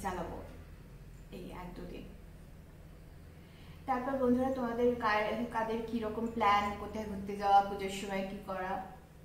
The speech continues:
কমেন্ট বক্সে কমেন্ট করে জানাও, ভালো লাগবে তোমাদের কমেন্টগুলো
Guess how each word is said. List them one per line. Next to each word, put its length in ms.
কমেন্ট 320
বক্সে 200
কমেন্ট 380
করে 180
জানাও, 540
ভালো 220
লাগবে 440
তোমাদের 260
কমেন্টগুলো 480